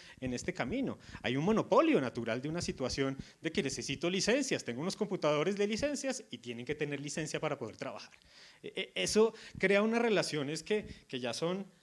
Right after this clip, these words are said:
Eh, sin abrir la necesidad de crear competencias. Y hay situaciones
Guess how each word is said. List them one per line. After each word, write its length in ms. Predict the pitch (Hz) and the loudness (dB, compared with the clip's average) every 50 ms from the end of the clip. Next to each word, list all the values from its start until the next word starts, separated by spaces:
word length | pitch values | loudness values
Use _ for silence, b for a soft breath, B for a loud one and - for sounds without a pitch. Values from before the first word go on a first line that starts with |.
| b b b b | b b b b
Eh, 180 | - 170 185 - - | -10 -10 -10 -8 -8
sin 260 | - - 185 175 160 | -6 -4 -2 -2 -2
abrir 480 | 135 123 123 123 139 139 156 156 - - | -2 -4 -2 0 0 -2 -2 -2 -6 -8
la 160 | 175 165 170 | -6 -4 -4
necesidad 560 | 165 156 - - 131 - - 120 117 113 131 | -4 -4 -6 -6 -6 -6 -6 -4 -4 -2 0
de 80 | 208 208 | -2 -2
crear 320 | - - 120 110 113 123 | -2 -2 -2 -2 -2 -4
competencias. 640 | - 131 120 - 107 - 101 82 - - - - - - | -6 -10 -8 -8 -8 -8 -8 -10 -10 -12 -14 -14 -8 0
Y 60 | 175 | 2
hay 100 | 151 156 | 4 4
situaciones 680 | 160 - - - 202 160 - 160 156 151 170 196 185 - | 4 4 2 4 2 2 4 2 2 2 2 2 0 0